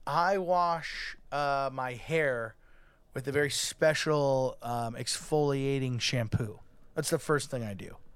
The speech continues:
And then I rinse that, I wash my hair, my beard. Then, then I do the body wash,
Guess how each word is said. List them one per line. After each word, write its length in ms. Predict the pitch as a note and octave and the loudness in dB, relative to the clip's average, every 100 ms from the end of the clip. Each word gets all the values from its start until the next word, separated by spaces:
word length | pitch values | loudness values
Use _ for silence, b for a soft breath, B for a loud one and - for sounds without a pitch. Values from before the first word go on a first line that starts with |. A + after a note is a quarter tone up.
| B B B B B B - | B B B B B B -8
And 220 | A#2+ B2+ | -2 2
then 80 | C#3 | 2
I 60 | |
rinse 300 | C3+ D#3+ F3+ | 4 2 2
that, 200 | - D#3 | 2 4
I 60 | C#3+ | 4
wash 260 | C3+ C#3 - | 2 0 -2
my 140 | B2 | -6
hair, 280 | A#2+ E3 D#3+ | 0 2 2
my 120 | C3+ | 0
beard. 460 | A#2 D3+ D3+ C#3+ C3 b b b b b b - | 0 2 2 2 -4 b b b b b b -4
Then, 600 | B2+ G3+ A3 G3 F3 F3 - - - | 4 6 6 4 2 -6 -16 -20 -14
then 260 | D3 D#3 E3+ | -2 2 4
I 100 | F#3+ | 2
do 100 | G3 | 2
the 100 | F#3 | 2
body 300 | D#3+ D3 C#3+ | 4 2 2
wash, 580 | C3+ C3 B2 A#2+ - | 0 0 -2 -4 -10